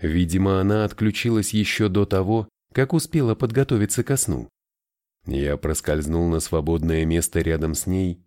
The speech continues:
и, обняв сзади, крепко прижал к груди.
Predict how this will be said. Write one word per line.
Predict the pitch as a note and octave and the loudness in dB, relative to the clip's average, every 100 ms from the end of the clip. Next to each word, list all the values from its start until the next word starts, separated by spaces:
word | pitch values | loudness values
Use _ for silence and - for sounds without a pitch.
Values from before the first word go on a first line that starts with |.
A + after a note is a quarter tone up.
| _ _ - | _ _ -2
и, | F#2+ | 0
обняв | A2+ B2 C#3+ A2+ | 2 2 0 0
сзади, | G#2 G2+ C3+ A2+ A#2 A2 _ _ | -2 0 0 0 -2 -4 _ _
крепко | - E3 D3 - | -4 -4 -2 -2
прижал | G2 G2 F2 F2+ | 0 0 2 0
к | D2 C#2 | -2 -4
груди. | D#2 C#2 C#2 B1 | -4 -4 -6 -8